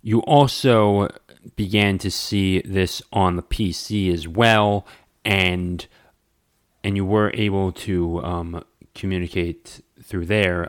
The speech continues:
uh, I think back, um, at the later part of the decade as well. Um, today, you, we don't even think about these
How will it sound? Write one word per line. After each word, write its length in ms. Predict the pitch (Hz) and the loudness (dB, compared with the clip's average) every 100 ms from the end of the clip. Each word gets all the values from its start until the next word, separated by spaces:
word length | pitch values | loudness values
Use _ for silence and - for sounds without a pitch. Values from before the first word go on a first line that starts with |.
| - | -6
uh, 340 | 90 85 85 - | -6 -4 -6 -6
I 100 | 95 | -8
think 460 | - 104 92 - _ _ _ _ _ _ _ - | -4 -4 -4 -10 _ _ _ _ _ _ _ -4
back, 400 | 104 98 - - - | -2 -2 -4 -16 -14
um, 380 | 104 95 92 90 85 | -6 -2 -2 -4 -8
at 200 | - 95 - | -8 -10 -8
the 260 | 92 87 | -6 -6
later 300 | 80 98 92 | -4 -2 -2
part 220 | 85 95 | -2 -4
of 60 | 85 | -4
the 80 | 87 | -2
decade 480 | 95 107 92 82 - _ _ _ _ _ - | 0 0 0 -6 -8 _ _ _ _ _ -10
as 120 | 92 | -6
well. 360 | 95 85 80 - _ - _ - | -2 -2 -4 -10 _ -20 _ -2
Um, 300 | 101 98 98 - | 0 0 -2 -2
today, 440 | 135 151 127 107 - | 2 4 4 4 -2
you, 220 | 117 123 | -6 -6
we 140 | 127 185 | -2 2
don't 180 | 220 165 | 4 2
even 220 | 95 80 | 2 -2
think 340 | - - 107 | -4 -2 -2
about 280 | 80 82 - | -2 -6 -4
these 400 | 95 82 82 | -6 -4 -6